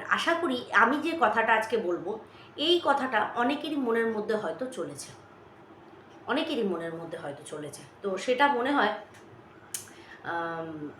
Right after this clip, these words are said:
আমার মনে হলো যে আমি তোমাদের সাথে জিনিসটা শেয়ার করি। যাই হোক, তার আগে বলবো, welcome back to my channel। কেমন আছো তোমরা সবাই? আশা করি সবাই ভালো আছো, আমিও ভালো আছি। দিনের ফার্স্ট ভিডিও, আর অবশ্যই করে খুব সেনসিটিভ একটা ভিডিও, কারণ এইটা না নিত্য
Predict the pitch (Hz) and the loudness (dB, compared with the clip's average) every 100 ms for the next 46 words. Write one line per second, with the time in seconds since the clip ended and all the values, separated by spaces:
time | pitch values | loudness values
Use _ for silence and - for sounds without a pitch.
0 | 202 214 226 220 240 269 285 269 254 254 | 4 6 4 2 -2 0 2 2 0 -2
1 | 233 226 240 247 226 208 - - - 185 | -2 -2 -4 -6 -4 -4 -2 -4 0 0
2 | 185 202 - - - - 208 269 294 320 | 0 -6 -10 -16 -16 -6 4 6 6 6
3 | 285 220 226 247 202 208 262 202 180 190 | 8 8 8 6 2 2 2 0 0 0
4 | 185 170 - 196 180 175 147 208 - 175 | 2 0 0 -2 -2 -2 -4 -6 -8 -8
5 | 160 160 - 156 156 160 254 214 - - | -8 -10 -12 -8 -8 -6 -8 -10 -14 -14
6 | 139 - 175 - 208 202 190 - - 175 | -10 -6 -2 -2 -2 -2 -2 -2 -6 -6
7 | 196 202 165 170 175 - - - - - | -4 -4 -4 -6 -8 -12 -18 -16 -16 -6
8 | 208 247 262 262 269 269 202 208 233 - | 0 2 2 6 6 4 -2 0 0 2
9 | 196 - 233 320 - 320 - 226 226 226 | 0 0 0 0 -2 -2 2 6 4 2
10 | 285 - 226 220 220 262 226 226 196 185 | -8 -2 0 0 -2 0 0 2 -2 -2
11 | 180 208 - - - 240 254 269 - 240 | -2 -4 -8 -20 4 6 8 4 0 -2
12 | 240 302 311 330 208 247 - - - | -2 0 0 0 0 -2 -6 -14 -6